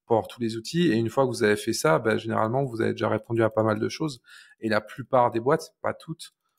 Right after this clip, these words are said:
euh, vont arrêter l'investissement là parce que, bah, quand on rajoute du SaaS, c'est quand même quelque chose qui est assez vite exponentiel. Ce qui est un gros problème, à mon avis, économique général aujourd'hui, j'en ai déjà parlé,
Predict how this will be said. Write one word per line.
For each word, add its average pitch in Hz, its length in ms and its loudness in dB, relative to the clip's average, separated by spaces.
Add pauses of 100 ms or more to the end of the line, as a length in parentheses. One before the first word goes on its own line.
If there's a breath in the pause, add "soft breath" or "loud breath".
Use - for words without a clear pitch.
(180)
euh, 110 280 6
vont 113 300 2
arrêter 110 280 2
l'investissement 110 580 -2
là 156 140 2
parce 107 240 -4
que, - 120 -6
bah, 117 180 -2
quand 113 120 -2
on 107 40 -2
rajoute 110 320 0
du 113 120 -10
SaaS, 151 440 -2
c'est - 240 -2
quand 117 160 2
même 139 160 2
quelque - 140 -12
chose - 120 -10
qui - 80 -2
est - 20 4
assez 113 180 0
vite 123 140 -6
exponentiel. 120 600 0 (540 loud breath)
Ce - 120 -8
qui - 80 0
est 131 40 4
un 123 100 4
gros 139 160 4
problème, 147 300 2
à 123 60 4
mon 117 160 0
avis, 117 220 0
économique 117 420 -2
général 113 380 2
aujourd'hui, 110 320 0
j'en 117 140 0
ai 107 40 0
déjà 107 140 2
parlé, 123 320 2